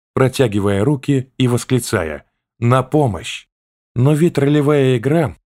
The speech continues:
это тоже вид гипотетического представления.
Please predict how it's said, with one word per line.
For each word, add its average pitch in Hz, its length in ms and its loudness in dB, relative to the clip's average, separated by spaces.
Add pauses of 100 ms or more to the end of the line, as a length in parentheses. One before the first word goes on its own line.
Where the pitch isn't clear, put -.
(140)
это 135 220 2
тоже 139 320 0
вид 139 220 0
гипотетического 131 920 -2
представления. 120 880 -4